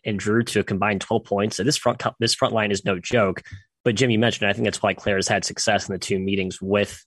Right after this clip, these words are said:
Saint Mary's. They basically play them to a stalemate, is because that is the, the foundation of their team, is that front court, uh, buoyed by some re-, health rejuvenation late in the year, Kai. All that said, I was looking at the under potentially, open at one forty-one,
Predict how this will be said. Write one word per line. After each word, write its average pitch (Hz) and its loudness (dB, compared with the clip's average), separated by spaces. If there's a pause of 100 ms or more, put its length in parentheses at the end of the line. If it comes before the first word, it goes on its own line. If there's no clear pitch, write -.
Saint 98 -2
Mary's. 98 0
They 101 0
basically 104 0
play 104 -2
them 95 -2
to - -6
a 87 -6
stalemate, 113 2
is 113 -2
because 104 0
that 95 2
is 92 -2
the, 95 -4 (300)
the 123 -4
foundation 95 -2
of 90 -8
their 87 -8
team, 90 -8
is 87 -8
that - -4
front 98 -4
court, 95 -4 (440)
uh, 95 2
buoyed 120 6
by 101 4
some 95 -4
re-, 101 -4
health 110 0
rejuvenation 101 0
late 98 0
in 92 -10
the 95 -8
year, 95 -6
Kai. 92 -4 (580)
All 156 6
that 139 6
said, 120 4
I 131 4
was 127 4
looking 180 4
at - 2
the 120 2
under 117 0
potentially, 160 0 (160)
open 127 4
at 113 4
one 117 4
forty-one, 110 4